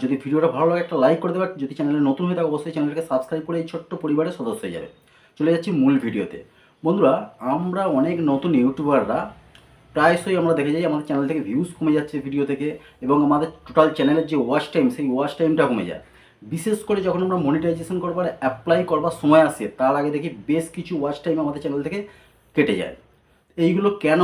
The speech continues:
হয়, এর জন্য কি হয়, আমরা নতুনরা যারা জানি না এইসব জিনিসগুলো, আমরা YouTube-কে দোষারোপ করে থাকি যে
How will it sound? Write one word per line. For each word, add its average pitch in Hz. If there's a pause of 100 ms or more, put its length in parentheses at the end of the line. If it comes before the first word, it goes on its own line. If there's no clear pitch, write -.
(140)
হয়, 92 (180)
এর 156 (100)
জন্য 175 (140)
কি 185
হয়, 175
আমরা 160 (120)
নতুনরা 147 (520)
যারা 160 (140)
জানি 143
না 170
এইসব 165
জিনিসগুলো, 151 (100)
আমরা 139 (140)
YouTube-কে 160
দোষারোপ 156
করে 156
থাকি 165
যে 165